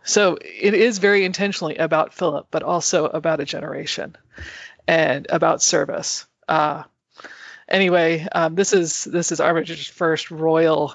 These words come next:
occasion for writing a laureate poem. So, um, it was kind of a big deal for him too. <laughs> I talked about how hard it was to work on. Um, but, uh, it's, it's really neat. So that's on YouTube,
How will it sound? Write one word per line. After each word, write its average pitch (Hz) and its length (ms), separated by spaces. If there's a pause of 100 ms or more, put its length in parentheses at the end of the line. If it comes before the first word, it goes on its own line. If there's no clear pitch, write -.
occasion 156 480
for 151 160
writing 156 420
a 147 180
laureate 151 440
poem. 135 440 (100)
So, 143 420
um, - 280 (220)
it 165 80
was 147 120
kind 160 200
of 156 40
a 156 40
big 156 180
deal 156 220
for 156 180
him 156 240
too. 151 260 (360)
<laughs> - 400
I 165 260
talked 165 280
about 151 200
how 139 80
hard 143 200
it - 60
was - 200
to - 80
work 147 240
on. 147 220 (420)
Um, 156 500 (360)
but, 156 260
uh, - 280 (1040)
it's, 180 280
it's - 240
really 175 260
neat. 156 300
So - 120
that's 208 200
on 185 100
YouTube, 160 380